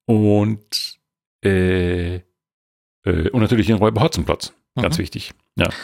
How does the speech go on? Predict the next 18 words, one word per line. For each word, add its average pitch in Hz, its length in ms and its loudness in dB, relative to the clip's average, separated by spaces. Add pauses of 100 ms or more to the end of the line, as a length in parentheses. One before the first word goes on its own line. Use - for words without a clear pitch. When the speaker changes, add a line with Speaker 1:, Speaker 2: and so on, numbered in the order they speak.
(380)
Speaker 2:
Weißt 107 240 -2
du, 117 60 0
wie 110 40 2
der 107 120 2
Räuber 104 340 -2
Hotzenplotz - 640 -2
auf 131 140 -4
Italienisch 117 760 -4
heißt? - 380 -6 (180)
Speaker 1:
<laughs> - 180 -20 (720)
Nein. 95 460 -2 (380)
Auch 107 160 2
Speaker 2:
O-, - 20 -18
Speaker 1:
Topolino? 139 680 2
Speaker 2:
Nee, 120 240 -8 (360)
Ozi 139 360 -6
Plozzi. 123 600 -6 (240)
Speaker 1:
<laughs> 147 60 0